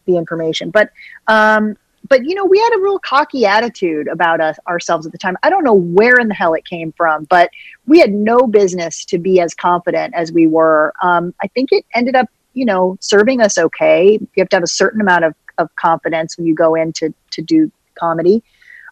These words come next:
Um, but we really thought, like, "Well, we're the, you know, who needs, who needs all, you know, the old establishment?" Uh,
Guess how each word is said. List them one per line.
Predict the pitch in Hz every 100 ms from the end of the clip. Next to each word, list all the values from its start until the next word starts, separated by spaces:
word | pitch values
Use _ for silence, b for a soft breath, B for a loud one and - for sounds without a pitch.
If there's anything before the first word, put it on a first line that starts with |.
| -
Um, | 196 196 190 190
but | 208
we | 220 269
really | 254 269 254
thought, | 233 220 -
like, | 196 190
"Well, | 190 190 185
we're | 190 226
the, | 226 196 -
you | 208
know, | 180 165 165
who | 240
needs, | 240 247 196 - - _
who | - 285
needs | 285 226
all, | 226 214 214
you | 214
know, | 180
the | 175
old | 220 226 196
establishment?" | - - 233 220 196 - 160 156 151 - - _ _ _ _ -
Uh, | 185 180 175 175 170